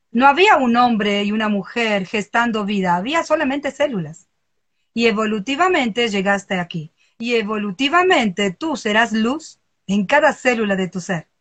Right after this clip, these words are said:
Solo por evolución cambiamos. Solo por evolución de esta gran diosa madre tierra cambiamos.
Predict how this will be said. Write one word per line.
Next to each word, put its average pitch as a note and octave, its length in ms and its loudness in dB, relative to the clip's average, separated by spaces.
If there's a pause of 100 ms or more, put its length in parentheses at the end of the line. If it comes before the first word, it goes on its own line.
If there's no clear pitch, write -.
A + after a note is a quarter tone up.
(1500)
Solo D4 440 2
por A#3 160 0
evolución G#3 840 -4
cambiamos. F3 840 -4 (380)
Solo C4 480 2
por A3 160 0
evolución G#3 640 -2
de G#3 80 -2
esta G3 280 -2
gran A#3+ 300 0
diosa G#3+ 400 -4
madre G3 320 0
tierra E3 640 -6 (400)
cambiamos. E3 680 -2